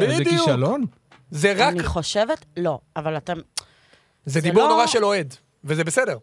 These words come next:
Speaker 3: לא, אבל זה לא מהמקום הזה, זה מהמקום של באמת הייתה פה קבוצה טובה, ויהיה כישלון, שהם לקחו תואר.
Speaker 2: אבל אפשר לעשות
Speaker 3: זה
Speaker 2: בסיס.
Speaker 3: כישלון.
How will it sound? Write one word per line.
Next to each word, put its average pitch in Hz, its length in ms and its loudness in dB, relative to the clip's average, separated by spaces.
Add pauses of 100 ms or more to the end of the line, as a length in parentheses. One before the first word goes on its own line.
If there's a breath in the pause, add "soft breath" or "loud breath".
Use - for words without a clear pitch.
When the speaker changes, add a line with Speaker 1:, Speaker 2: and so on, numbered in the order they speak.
(180)
Speaker 3:
לא, 294 340 -2
אבל 226 160 -6
זה 208 160 -6
לא 262 160 -4
מהמקום 285 480 -4
הזה, 170 240 -6
זה 175 120 -10
מהמקום 170 480 -4
של 185 180 -8
באמת 151 420 -8
הייתה 208 260 -8
פה 247 120 -16
קבוצה 160 400 -10
טובה, 165 280 -8 (340)
ויהיה 170 540 -8
כישלון, 180 460 -8 (220 soft breath)
שהם 226 260 -8
לקחו 285 240 -8
תואר. 262 360 -2
Speaker 2:
אבל 143 200 -2 (460)
אפשר 165 240 -2
לעשות 196 280 2
Speaker 3:
זה 226 60 -2
Speaker 2:
בסיס. 214 220 0
Speaker 3:
כישלון. 254 460 0